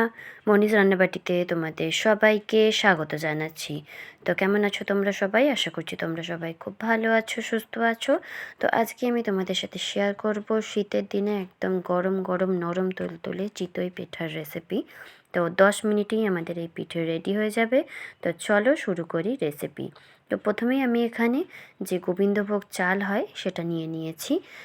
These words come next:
তো এখানে আমি এক কাপ মতো নিয়েছি, তোমরা তোমাদের আন্দাজ মতো কম বেশি করতে পারবে।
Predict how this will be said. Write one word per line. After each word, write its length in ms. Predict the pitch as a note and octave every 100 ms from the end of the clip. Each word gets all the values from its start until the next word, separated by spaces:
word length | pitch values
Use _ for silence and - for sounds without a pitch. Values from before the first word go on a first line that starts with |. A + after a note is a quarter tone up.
| -
তো 60 | -
এখানে 240 | G3+ - A#3
আমি 140 | A3+ A#3
এক 140 | F#3+ -
কাপ 160 | - -
মতো 200 | F#3+ F#3+
নিয়েছি, 480 | G3 F3+ F3+ F3 - D#4+ - - -
তোমরা 300 | A#3 A3 B3+ E4+ - -
তোমাদের 400 | F#3+ E3+ F#3 D4 - - _
আন্দাজ 360 | - F3 E3+ F3 F#3
মতো 240 | F3+ - C#4+
কম 220 | G3 E3+
বেশি 260 | E3+ E3 C4
করতে 360 | C#4 F#3 E3+ D#3+
পারবে। 360 | D#3 D3+ E3